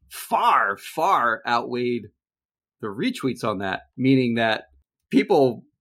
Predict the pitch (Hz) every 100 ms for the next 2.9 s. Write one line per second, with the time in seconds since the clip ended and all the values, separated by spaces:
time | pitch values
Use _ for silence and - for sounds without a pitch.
0 | - 120 117 131 123 - _ _ _ 185
1 | 220 170 135 170 285 226 123 123 120 127
2 | - 139 120 113 131 - 233 -